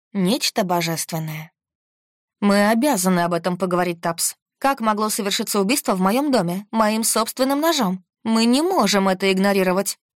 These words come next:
«Это невозможно игнорировать», согласилась я и макнула ложку в горячий шоколад, чтобы попробовать. «Особенно, когда детектив-инспектор считает, что ты или я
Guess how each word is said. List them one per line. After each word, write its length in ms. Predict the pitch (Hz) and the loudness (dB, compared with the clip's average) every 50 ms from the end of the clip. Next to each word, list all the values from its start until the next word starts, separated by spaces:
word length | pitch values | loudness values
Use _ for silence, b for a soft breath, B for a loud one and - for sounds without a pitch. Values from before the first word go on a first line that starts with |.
| _ _ _ _ _ _ _ _ _ | _ _ _ _ _ _ _ _ _
«Это 240 | 247 240 240 247 247 | -4 -2 0 0 2
невозможно 720 | 240 247 240 233 240 233 233 220 208 202 190 190 180 180 | 2 2 2 0 0 0 2 2 2 2 2 0 -2 -2
игнорировать», 680 | 185 185 185 185 180 185 170 170 165 175 170 - - - _ _ _ _ _ _ _ _ _ _ - | -2 0 0 0 0 -2 -4 -4 -6 -6 -8 -10 -12 -12 _ _ _ _ _ _ _ _ _ _ -8
согласилась 720 | - - 185 180 185 180 175 - 190 175 165 165 - - | -4 -2 0 0 0 0 0 0 -2 -2 -2 -2 -4 -4
я 220 | 180 185 220 247 - _ | -4 -6 -6 -8 -10 _
и 100 | _ 220 | _ -2
макнула 420 | 202 185 180 185 - 190 190 190 185 | 0 0 0 -2 -2 -2 0 0 2
ложку 360 | 180 170 196 247 - - 233 | 2 2 0 -2 -2 -4 -6
в 60 | 196 | -4
горячий 340 | 175 170 175 185 185 - 226 | -2 -2 -2 -2 -2 -2 -2
шоколад, 480 | - - 247 - 269 285 240 175 170 170 - _ | -2 -4 -2 -2 -2 -2 -2 -4 -8 -10 -14 _
чтобы 400 | _ - - - 196 175 180 190 | _ -12 -8 -4 -4 -2 -2 -2
попробовать. 680 | 190 214 226 226 - 302 247 185 156 156 156 - - - _ _ _ _ _ _ _ _ _ _ _ | 0 0 -2 0 -2 -2 -2 -2 -4 -4 -6 -8 -10 -12 _ _ _ _ _ _ _ _ _ _ _
«Особенно, 680 | - 220 226 214 202 233 254 262 247 262 247 220 208 | -4 -2 0 0 2 2 2 2 2 0 0 0 0
когда 300 | 202 - 208 202 196 226 | 0 -2 -4 0 0 2
детектив-инспектор 960 | 220 240 233 208 - - - 233 233 - 214 202 - - 247 240 - - 196 196 | 2 2 0 -2 -8 -4 -4 -2 -2 0 -2 -2 0 -2 -2 -2 -2 -8 -6 -2
считает, 600 | - - 202 190 233 254 294 285 190 - - _ | -2 -2 -2 0 -2 -2 0 -2 -4 -6 -10 _
что 320 | _ - - - - 214 208 | _ -6 -6 -2 -2 -4 -4
ты 160 | 208 - 247 | 0 -2 -2
или 260 | - - 214 220 214 | -2 0 -2 0 2
я 300 | 196 185 175 196 233 285 | 2 2 0 0 -2 -2